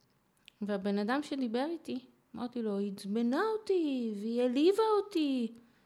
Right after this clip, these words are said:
אז הוא אמר לי, "להיעלב לבח-, זאת בחירה." ואז חטפתי עליו את הג'ננה, אבל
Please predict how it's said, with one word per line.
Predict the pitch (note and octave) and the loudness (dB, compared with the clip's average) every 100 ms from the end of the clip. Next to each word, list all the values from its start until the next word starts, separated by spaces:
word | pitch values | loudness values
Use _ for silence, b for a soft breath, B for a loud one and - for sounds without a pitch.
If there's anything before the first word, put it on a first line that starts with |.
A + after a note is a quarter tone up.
| B B _ _ | B B _ _
אז | - - | -14 -4
הוא | G3+ | 0
אמר | G#3 B3+ C4 | 2 4 4
לי, | B3+ | 4
"להיעלב | G3+ F#3+ G3+ G#3 | 4 2 2 0
לבח-, | A3 F#3+ - _ _ | -2 -4 -12 _ _
זאת | G3 G3 F#3 - | -8 -6 -6 -6
בחירה." | - F#3+ F3 E3+ - _ _ _ | -6 -4 -4 -8 -16 _ _ _
ואז | A3 D4 | -2 0
חטפתי | - A3+ B3 C4 | -2 -4 -2 0
עליו | A#3 | -2
את | F#3+ | -2
הג'ננה, | F#3 E3 F#3+ F3+ F3 F3 F#3+ A#3+ B B B B B B B B B _ _ _ _ B B B - - _ _ _ - | -8 -6 -4 -2 -2 -2 -6 -8 B B B B B B B B B _ _ _ _ B B B -16 -16 _ _ _ -10
אבל | G#3+ G3+ B3 C#4+ | -4 4 4 4